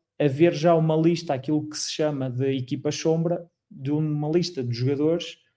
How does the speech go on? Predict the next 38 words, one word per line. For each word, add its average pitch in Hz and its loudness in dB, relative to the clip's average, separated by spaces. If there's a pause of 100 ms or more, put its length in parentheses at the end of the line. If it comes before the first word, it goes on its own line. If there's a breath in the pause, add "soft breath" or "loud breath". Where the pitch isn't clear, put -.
(320)
que, 175 6
se, - -8
vamos 151 -2
imaginar 156 0
que - -6
o 143 -4
meu 147 -2
lateral 147 0
direito 147 0
é 131 0
transferido, 131 -4
que 127 -10
o - -4
meu 135 -2
lateral 135 0
direito 143 0
se - -8
lesiona, 147 2 (340)
e 135 -4
eu 151 4
tenho 156 2
já 156 4
ali 151 4
uma 151 4
base 151 2
de - -20
dados 156 -2
com 147 -2
os 139 0
jogadores 147 0
potenciais 143 -4 (240)
de - -20
serem 143 -4
recrutados. 123 -8
Portanto, 131 -4
eu 151 4
diria 170 4
que 131 -4